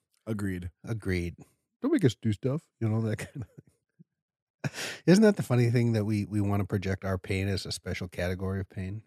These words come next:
Speaker 1: I think that's just the human experience.
Speaker 2: It is.
Speaker 1: It's what we do.
Speaker 2: Yes, it is. Um, and in one respect, all of our pain is completely unique and personal.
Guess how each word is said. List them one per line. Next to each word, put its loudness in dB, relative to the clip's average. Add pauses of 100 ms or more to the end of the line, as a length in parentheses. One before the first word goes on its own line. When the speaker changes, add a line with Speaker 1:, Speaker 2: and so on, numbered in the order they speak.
(240)
Speaker 1:
I -4
think 2
that's 4
just -2
the -8
human 2
experience. -6
Speaker 2:
It 0
is. 0
Speaker 1:
It's -6
what -2
we -4
do. -4 (220)
Speaker 2:
Yes, -4 (160)
it -4
is. -6 (500)
Um, 0 (600)
and 6
in 6
one 6
respect, -4
all 2
of 0
our 0
pain -2
is 0
completely -8
unique -4
and -10
personal. -10